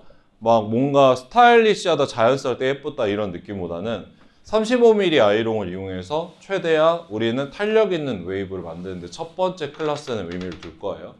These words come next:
그리고 이게 작업이 끝나면 그 다음에 릿지와 텍스처를 조절해서 자연스럽고 루즈한 웨이브를 만드는,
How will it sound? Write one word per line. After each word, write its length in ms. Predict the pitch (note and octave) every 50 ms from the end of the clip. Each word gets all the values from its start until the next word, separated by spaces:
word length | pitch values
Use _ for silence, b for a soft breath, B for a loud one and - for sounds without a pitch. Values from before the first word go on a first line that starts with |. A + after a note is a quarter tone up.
| _ _ b b b b b b b
그리고 200 | - C3+ C#3 C3+
이게 320 | B2+ C3+ B2+ C3 D#3 D3+ C#3+
작업이 440 | - A#2+ A2+ A2+ C3 B2+ C3 B2+ -
끝나면 600 | F3 F3+ F#3 F#3 F3+ E3+ E3 F3+ F#3 F#3+ F#3+ F3
그 160 | - - B2+ -
다음에 600 | - G#2 G2+ G2+ G#2 G#2 B2+ D3 D#3+ F3 F3+ b b b b b b b b
릿지와 580 | - C#3 D#3 D#3 G3 D#3 G3 G3 F#3 E3+ D#3+ E3
텍스처를 480 | G3+ G#3+ G#3+ - - G#3 F#3+ E3 C#3+
조절해서 720 | - A2+ G#2 G2 G#2+ G#2 G#2 G#2+ G#2+ G#2 G#2 C#3 D3+ D3+ D3+
자연스럽고 1040 | - - B2+ B2 C3 D3 D#3+ D#3+ D#3 D#3+ - D3 C3 B2+ A#2+ - - - B2+ B2 A2+
루즈한 600 | G#2 A2 A#2+ A#2+ A#2+ C#3 D3 D3 C3+ B2 G#2+ F2+
웨이브를 420 | E2+ F2+ F2+ F2+ F2 F2 E2 E2
만드는, 440 | D#2+ D#2+ D#2+ E2 E2+ F2 E2 D#2+ D#2